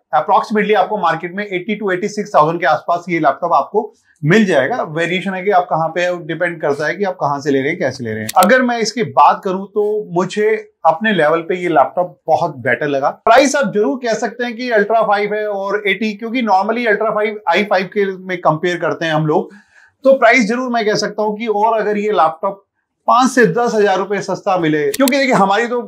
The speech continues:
डिमांड है ही है कि हम तो कहीं चाहेंगे कि एचपी इसको थोड़ा सस्ता कर दे, कि एक नॉर्मल हर किसी की बजट रेंज में ये आ जाए। जिसका सिक्सटी थाउजेंड का बजट है, वो थोड़ा सा बजा-, बजट बढ़ा के इसको ले ले।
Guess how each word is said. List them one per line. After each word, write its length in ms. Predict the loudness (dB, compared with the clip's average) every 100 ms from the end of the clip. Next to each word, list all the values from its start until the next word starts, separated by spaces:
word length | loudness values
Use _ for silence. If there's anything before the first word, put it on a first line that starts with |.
| -12 -4
डिमांड 380 | 2 4 4
है 100 | 4
ही 80 | 2
है 80 | 0
कि 100 | 0
हम 140 | -4 -2
तो 120 | -4 -2
कहीं 280 | -2 -2 -2
चाहेंगे 380 | 0 0 2 0
कि 120 | 2
एचपी 300 | 0 0 -2
इसको 200 | -2 -2
थोड़ा 220 | -2 -2 -2
सस्ता 320 | -4 -4 -4
कर 160 | -2
दे, 100 | 0 -2 -6 _ _ -2
कि 60 | -2
एक 120 | 0
नॉर्मल 400 | -2 2 2 0 -2
हर 180 | -2
किसी 280 | 0 -4 -4
की 100 | -6
बजट 320 | -2 0 0 -2
रेंज 160 | -4
में 100 | -2 -4
ये 240 | 0 0 2 2
आ 140 | 2
जाए। 180 | 2 -2
जिसका 300 | -4 -4 -4
सिक्सटी 320 | -4 -6 -4
थाउजेंड 320 | 0 -2 0
का 60 | -2
बजट 260 | -2 0 -2
है, 100 | -4 -8 -20 -2
वो 100 | 0 2
थोड़ा 200 | 2 2
सा 80 |
बजा-, 260 | 0 -2 -4 -4
बजट 260 | -2 -2 0
बढ़ा 160 | 0
के 140 | 0 -4
इसको 240 | -2 0
ले 180 | 0
ले। 100 | 0